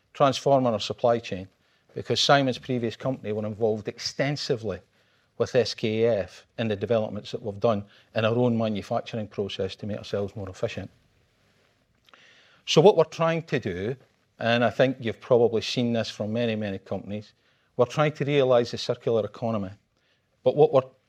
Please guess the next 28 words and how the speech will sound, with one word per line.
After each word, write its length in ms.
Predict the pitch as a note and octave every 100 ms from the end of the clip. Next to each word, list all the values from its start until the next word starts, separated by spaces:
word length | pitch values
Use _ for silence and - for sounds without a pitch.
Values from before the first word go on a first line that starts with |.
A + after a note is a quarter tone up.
| _ -
o-, 180 | C#3+ -
obviously 420 | C#3 C3+ C3 A#2+ G#2
trying 260 | - B2+
to 140 | B2+ B2
deliver 480 | A#2 A2 C3 C#3
with 240 | G#2+ F#2 -
that 340 | F2+ G2 - _ _ _ _ _
is 160 | A#2 A#2+
a 80 |
cost 560 | A2+ - D3+ C#3 - - -
and 80 | B2+
environmental 800 | G#2+ A#2+ B2 A#2 A2+ A#2 - G#2
benefit 540 | F#2 A2+ G#2 F2+ E2+ _ _ _ _
for 180 | A2+
our 80 | G#2 -
customers 680 | - B2 - G2+ F2+ F2 - _ _ _ _
by, 420 | A2 A2 G#2+ G#2+ - _ _ _ _
uh, 160 | - - -
enabling 420 | G#2+ C3+ D3+ D3
digitalisation, 880 | B2 A#2+ A#2 A2 G2+ G2 G#2 - D3 - _ _ _ _ _ _
by 480 | G#2+ A2 A2+ A2+ A#2 A#2+
developing 580 | A#2 C3+ D3 - B2+
new 180 | A2+ A2+
business 440 | G2 B2 C#3 C3+ -
models, 500 | A#2+ A#2+ C3+ C3 - _ _ _ -
and 180 | A#2 A2
back 220 | C3+ -
again 460 | A#2+ C3+ A2+ G2